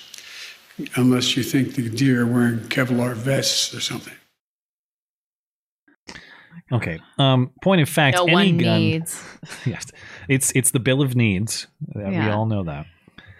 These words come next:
Speaker 2: Um, point of fact, any gun really can fire up to a hundred rounds. I understand
Speaker 3: If
Speaker 2: what
Speaker 3: you're
Speaker 2: he's saying.
Speaker 3: reloading them fast enough, yeah.
Speaker 2: Yeah, he means hold a hundred rounds, to be fair.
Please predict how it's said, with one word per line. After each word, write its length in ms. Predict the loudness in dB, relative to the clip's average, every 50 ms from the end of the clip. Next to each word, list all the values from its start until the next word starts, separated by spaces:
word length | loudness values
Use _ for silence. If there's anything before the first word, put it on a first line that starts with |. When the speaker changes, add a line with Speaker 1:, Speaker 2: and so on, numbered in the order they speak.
| -20 -20 -20 -20 -20 -20 _ _
Speaker 2:
Um, 320 | 0 2 4 4 2 0 -2 -8 _ _ _ _ _ 0
point 160 | 2 4 4
of 60 | 2
fact, 240 | 2 2 2 2 2 0
any 240 | 2 4 4 4
gun 260 | 4 2 0 -4 -4 0
really 280 | 2 2 4 2 2
can 180 | 2 2 0 0
fire 440 | 2 0 2 4 4 4 4 4 2
up 120 | 0 0
to 160 | 2 2 2 2
a 60 | 2
hundred 340 | 2 2 2 2 0 0 2
rounds. 540 | 2 2 2 2 0 -4 -10 -10 -10 -8
I 240 | -8 -4 0 2 4
understand 260 | 4 4 4 4 4
Speaker 3:
If 60 | 4 4
Speaker 2:
what 40 |
Speaker 3:
you're 60 | 4 2
Speaker 2:
he's 80 | 2 2
saying. 140 | 2 2 4
Speaker 3:
reloading 300 | 4 4 4 2 2 2
them 160 | 2 2 0
fast 380 | 0 0 0 0 0 -2 -4 -8
enough, 240 | -8 -8 -8 -6 -6
yeah. 180 | -8 -4 0
Speaker 2:
Yeah, 100 | 0 2 2
he 100 | 4 4
means 180 | 4 4 2 0
hold 400 | -4 -4 -2 0 2 2 2 2
a 60 | 2
hundred 240 | 2 2 2 0 0
rounds, 320 | 2 2 4 4 2 0 0
to 60 | -2
be 120 | -2 -2
fair. 500 | -2 -2 -2 -2 0 2 2 0 0 -4